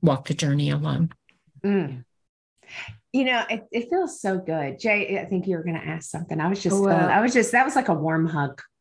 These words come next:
Speaker 3: I know. Well, I know that, um, Janet, we're gonna definitely, uh, include, uh, the New River Valley, your contact information
Speaker 2: Yeah.
Speaker 3: in our show notes, because I know we'll have a lot of listeners that are like,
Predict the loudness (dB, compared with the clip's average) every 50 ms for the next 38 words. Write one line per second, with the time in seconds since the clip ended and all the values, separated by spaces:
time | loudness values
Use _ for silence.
0 | _ 0 2 2 4 4 4 4 2 2 0 0 2 2 2 2 2 2 2 2
1 | 2 2 2 2 2 2 2 2 0 0 0 0 -2 -4 -6 -8 -6 -2 -2 -2
2 | -2 -2 -4 -6 -2 0 0 0 0 -2 -2 -2 -2 -2 0 0 0 0 0 -2
3 | -4 -6 -8 _ -16 -14 -2 0 0 0 2 0 -2 -4 -4 -4 -4 -4 -6 -8
4 | -10 -14 _ -8 -6 -6 -6 -6 -2 0 0 0 -2 -4 -4 0 0 2 2 2
5 | 2 0 0 -4 -6 -12 _ -6 -4 -4 -4 -6 -8 -12 -8 -2 0 2 4 4
6 | 4 2 2 0 0 0 0 0 0 0 0 0 0 2 2 4 4 4 2 0
7 | -4 -8 -6 -4 -2 0 -2 -2 -2 -2 -2 -2 -2 -4 -6 -8 -14 -20 -14 _
8 | 0 2 2 2 0 0 2 2 2 2 2 0 0 -2 -2 -2 -2 -2 -2 -2
9 | -4 -4 -2 0 2 2 2 0 0 -2 -2 -2 -4 -4 -6 -6 -6 -6 -6 -4
10 | -2 -2 -2 -4 -6 -8 -10 -12 -14 -14 -16 -16 -16 -20 -18 -16 -8 -6 0 2
11 | 2 2 2 0 0 2 2 4 4 4 2 2 0 -2 -2 -2 0 0 0 0
12 | -2 -4 -4 -4 -4 -4 -4 -4 -4 -4 -4 -6 -4 -4 -4 -4 -2 -4 -4 -6
13 | -6